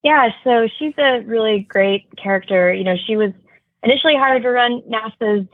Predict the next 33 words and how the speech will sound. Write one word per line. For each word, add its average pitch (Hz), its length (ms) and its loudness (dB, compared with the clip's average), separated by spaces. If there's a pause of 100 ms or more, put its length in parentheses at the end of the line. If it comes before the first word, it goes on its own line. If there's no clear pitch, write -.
(200)
uh, 185 260 2
Equal 202 360 0
Employment 185 460 -2
Opportunity 175 500 -2
Office, 180 400 0
but 170 140 -2
then 175 160 -2
when 165 120 -4
she - 100 -10
came 170 180 -4
on 160 120 -2
board, 180 440 2
she 143 100 -12
kind 160 240 -8
of 160 80 -6 (680)
dealt 214 180 2
with 196 140 0
a 175 100 2 (140)
demotion, 185 680 0
but 170 180 0 (380)
didn't, 294 280 0 (420)
she 269 80 -6
didn't 285 180 0
let 254 140 0
that 254 160 -2
deter 220 400 0
her. 208 200 2
She 196 160 -4
was 190 180 0
very, 196 460 2 (340)
you 226 100 2
know, 202 160 2
unprompted. 208 800 0